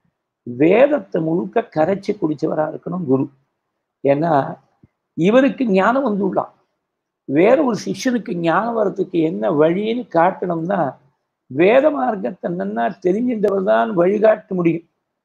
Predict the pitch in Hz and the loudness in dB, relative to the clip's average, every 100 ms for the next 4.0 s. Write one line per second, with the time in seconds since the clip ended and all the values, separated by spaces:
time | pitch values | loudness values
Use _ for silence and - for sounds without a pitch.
0 | _ _ _ _ - 175 202 233 262 220 | _ _ _ _ -6 -4 -2 -2 2 0
1 | - 185 196 202 180 175 175 170 170 165 | 0 0 2 2 0 -2 -2 2 2 2
2 | - 175 160 180 180 156 147 - _ _ | -4 -8 -6 -6 -4 -4 -4 -8 _ _
3 | _ _ _ _ _ _ _ - 208 220 | _ _ _ _ _ _ _ -6 -4 -4